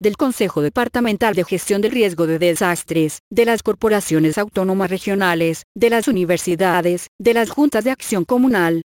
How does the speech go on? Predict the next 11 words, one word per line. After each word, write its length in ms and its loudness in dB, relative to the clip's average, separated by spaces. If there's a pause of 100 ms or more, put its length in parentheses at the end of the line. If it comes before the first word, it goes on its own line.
entre 300 0
otros. 580 -2 (240)
Dos, 640 0 (100)
uno, 460 0 (100)
tres, 600 0 (120)
dos, 640 0 (100)
dos. 680 0
Análisis 520 0
de 120 2
la 80 2
información. 800 0